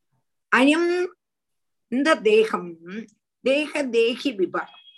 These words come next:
தேகம், தேகி எங்க கூடதான வேர்திரிப்பு. புரா அவிவேக கிருதக, முன்னாலேயே அறிவில்லாயமையினால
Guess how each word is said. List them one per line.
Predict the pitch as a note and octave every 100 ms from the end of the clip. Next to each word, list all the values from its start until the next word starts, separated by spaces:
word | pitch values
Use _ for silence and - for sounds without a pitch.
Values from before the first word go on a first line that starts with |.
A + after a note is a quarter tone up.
| - - - -
தேகம், | G3 G3 F#3 F3 F3 G3 G#3 F3 - _ E3
தேகி | G#3+ A3+ G#3 A#3+ B3 C4
எங்க | - F#3 F#3 F3 -
கூடதான | F3+ - D#3+ E3 F3 G3 G3
வேர்திரிப்பு. | - E3+ F#3 G3+ G3+ - D#3 D3+ - - - - _ _ _ _ _ _ -
புரா | C#4 C4+ C#4+ D#4 D#4+ E4 E4+ E4+ _ _ _ _ _ -
அவிவேக | A#3+ C4 D#4+ D#4+ D#4+ E4+ D4 E4 -
கிருதக, | B3 - - - _ _ _ _ _
முன்னாலேயே | G3 A#3 C#4+ D4 D4+ D4 C#4+ C4 B3 C4+ C#4+ D4 D4+ _ _ _ _ _ -
அறிவில்லாயமையினால | G#3 A#3+ D4 C#4 C#4+ C#4 C#4 C4+ C4+ C4+